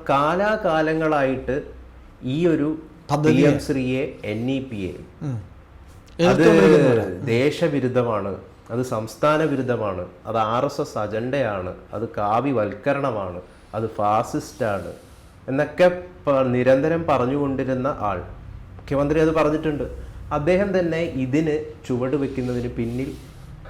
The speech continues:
Speaker 1: എന്തെങ്കിലും ഒരു നീരാളിപ്പിടുത്തം ഉണ്ടായി, ഉണ്ടാവില്ലേ? തീർച്ചയായിട്ടും ഉണ്ടാവാൻ സാധ്യതയില്ലേ എന്ന് ജനങ്ങൾക്ക് സംശയിക്കാം. കാരണം തൻ്റെ തലയ്ക്ക് മുകളിൽ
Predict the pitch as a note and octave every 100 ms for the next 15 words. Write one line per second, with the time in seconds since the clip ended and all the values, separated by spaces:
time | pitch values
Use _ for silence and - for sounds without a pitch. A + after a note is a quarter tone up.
0 | - G#2 G#2+ C3 D3 D#3 D#3+ D3 D3 C3
1 | B2+ C#3 C3+ C3+ C#3 B2+ C#3+ C#3 B2 B2+
2 | C#3 C3+ C3+ C3+ - - A2+ A#2 A#2+ B2
3 | A#2+ A#2 G#2+ F#2 - A#2+ B2+ D3 C3+ C3
4 | C3 B2+ A2+ A#2+ B2 B2 A#2+ G#2+ G#2 A2
5 | B2 B2 A2+ A#2+ B2+ B2 B2 C3+ C#3+ D3
6 | C#3+ B2+ C#3+ B2+ A2 - - - - -
7 | A#2 C3 C#3 D#3 - - - - - -
8 | C3 D3 E3 E3 - - - - - -
9 | - B2+ B2 C#3 - D#3+ C3+ B2 B2+ C3